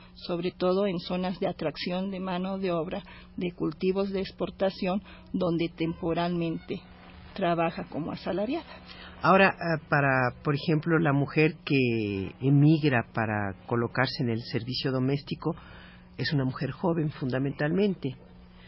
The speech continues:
Speaker 2: ¿Qué pasa con las demás mujeres?
Speaker 1: Este, hemos, se ha analizado que el comportamiento de la migración va también en relación a los grupos de edad. La economía campesina,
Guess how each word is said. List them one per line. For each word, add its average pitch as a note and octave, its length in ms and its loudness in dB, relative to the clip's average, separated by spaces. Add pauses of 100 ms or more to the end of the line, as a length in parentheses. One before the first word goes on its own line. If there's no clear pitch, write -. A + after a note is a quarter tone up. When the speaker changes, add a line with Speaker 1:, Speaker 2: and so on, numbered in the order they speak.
(360)
Speaker 2:
¿Qué D3+ 100 0
pasa D#3 420 2
con C3 200 -6
las C3 140 -4
demás C#3 340 -4
mujeres? C#3 440 -6 (320)
Speaker 1:
Este, G3 520 0 (760)
hemos, C#4 280 10 (640)
se - 200 2
ha C4 60 10
analizado A#3+ 680 8 (460)
que - 80 2
el F#3 120 2
comportamiento F#3+ 880 2
de F#3+ 140 0
la E3+ 340 0
migración F#3 800 0 (340)
va G3 280 6
también G3 540 2
en F#3+ 140 2
relación F#3 600 0
a F3+ 80 0
los E3 160 -4
grupos E3 440 -4
de F#3+ 140 -2
edad. G3+ 240 0 (1800)
La G3+ 160 10
economía G#3 580 8
campesina, A3+ 760 0